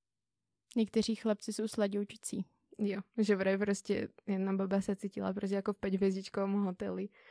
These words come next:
Speaker 2: a ďalšia by to prostě chcela polikať furt. No jako víc takých kluků.
Speaker 1: A tobě vadí polikat?
Speaker 2: Mm, já to udělám. Já to udělám.
Speaker 1: Sneseš
Speaker 2: prostě.
Speaker 1: to.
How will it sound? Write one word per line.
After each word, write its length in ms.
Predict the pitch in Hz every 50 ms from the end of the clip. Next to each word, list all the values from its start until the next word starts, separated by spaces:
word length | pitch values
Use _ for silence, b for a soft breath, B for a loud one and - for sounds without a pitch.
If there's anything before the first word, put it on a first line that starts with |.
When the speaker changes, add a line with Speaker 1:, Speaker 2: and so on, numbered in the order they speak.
| b b b b
Speaker 2:
a 80 | 202 202
ďalšia 400 | 190 196 185 190 - - 202 185
by 120 | 185 185
to 120 | 185 196
prostě 360 | 190 202 196 196 - - 196 196
chcela 300 | - - 190 185 196 196
polikať 480 | - 185 185 196 202 - 196 196 -
furt. 320 | - - - 185 185 202 - - - _ _ _ _ _ _ _ _ _ -
No 80 | 190
jako 380 | 196 196 196 - 214 202 202 254 269 262 -
víc 180 | 196 208 202 -
takých 280 | - 202 196 - 214 -
kluků. 360 | - - 202 185 - - 175 - _ _ _ _ - _
Speaker 1:
A 60 | - 208
tobě 260 | - 220 202 220 208
vadí 240 | 208 208 196 196 196
polikat? 480 | - 202 202 196 196 - - 233 302 - - - _ _ _ _ _ _ _ _ _ _ _ _ _ _ _ -
Speaker 2:
Mm, 840 | - 202 208 208 214 214 220 220 226 226 220 220 220 220 220 220 220 208 - -
já 160 | 190 202 226
to 160 | - 359 302
udělám. 540 | 226 208 180 190 180 180 170 165 180 190 196 - _ _ _ _ _ _ _ _ _ _ _ -
Já 120 | 208 202
to 140 | - 240 226
udělám. 400 | 196 180 185 180 175 185 196 185
Speaker 1:
Sneseš 420 | - - 240 226 214 - - 208
Speaker 2:
prostě. 200 | 196 196 196 -
Speaker 1:
to. 100 | - 208